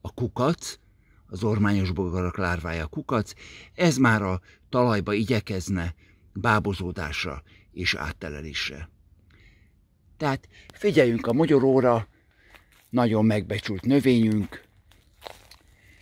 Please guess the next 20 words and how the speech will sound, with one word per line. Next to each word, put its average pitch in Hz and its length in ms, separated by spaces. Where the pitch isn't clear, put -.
de 151 180
bizony 113 300
a 104 40
lisztharmat 117 920
és - 200
a 113 60
monnilia 110 500
ellen 95 260
is 87 140
védekezni 113 680
kell, 101 380
és 101 340
a 92 80
napégés 101 680
is 95 240
bántja, 120 760
az 117 200
is, - 320
ö, 101 300
sanyargatja 95 960